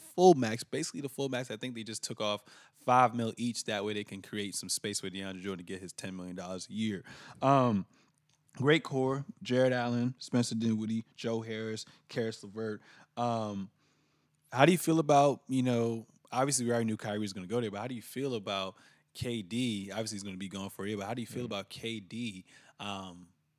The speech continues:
Speaker 1: you know, making, making this change, um, and, and, and actually restoring the balance to the N B A? Thanos' whole thing was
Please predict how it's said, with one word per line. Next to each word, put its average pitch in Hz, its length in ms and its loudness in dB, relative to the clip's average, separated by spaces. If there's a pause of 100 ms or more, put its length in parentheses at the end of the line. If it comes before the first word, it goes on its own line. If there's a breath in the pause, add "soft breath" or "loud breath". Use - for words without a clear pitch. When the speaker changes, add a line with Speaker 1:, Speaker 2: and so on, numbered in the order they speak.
(340)
Speaker 1:
you 110 100 -8
know, 104 120 -6
making, 104 540 -8
making 107 240 -10
this 104 180 -8
change, 113 760 -8
um, 95 560 -12
and, 98 160 -10
and, 95 200 -10
and 95 180 -14
actually 104 440 -10
restoring 107 480 -8
the 90 60 -16 (120)
balance 107 580 -6 (320 loud breath)
to 110 300 -4
the 98 120 -12
N 104 160 -10
B 101 200 -8
A? 104 120 -8
Thanos' 117 480 -4
whole 117 280 -4
thing 120 280 -10
was 117 380 -6